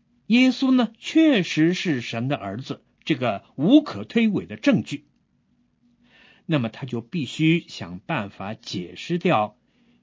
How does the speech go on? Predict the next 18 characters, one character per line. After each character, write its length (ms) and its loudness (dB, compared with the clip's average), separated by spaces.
耶 140 8
稣 200 4
基 180 -4
督 400 6
一 160 2
生 260 -2
中 220 0
行 360 -6
过 160 -4
的 200 -8
神 500 -8
迹 240 -8
和 180 -10
大 240 -6
能。 340 -10
因 200 2
此 160 -4
呢， 160 -2